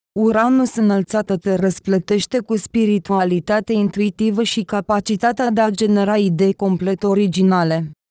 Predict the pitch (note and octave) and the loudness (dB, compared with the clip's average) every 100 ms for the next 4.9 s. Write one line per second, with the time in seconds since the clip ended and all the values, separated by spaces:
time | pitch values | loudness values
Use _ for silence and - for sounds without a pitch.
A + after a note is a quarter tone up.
0 | F#3 F#3 - - G#3+ A3+ A#3+ A#3+ _ - | -4 -4 -4 -6 -2 -2 -4 -10 _ -2
1 | G#3 G#3 G#3 G#3 A3 F#3+ F#3+ A3 G#3 G3+ | 2 2 2 4 2 0 -4 -2 0 0
2 | G3+ G3+ G3+ G3 G3 F3 G#3 G#3 C4+ A#3 | 0 0 0 0 0 0 -2 -2 -4 -2
3 | G#3 F#3 F#3+ - A3+ A#3 - A3 G3 F#3 | -2 -2 -2 -4 -6 -6 -4 0 2 2
4 | G#3+ G3 G3 F#3+ F3+ F3+ F#3+ A3 | 0 0 0 0 0 0 0 0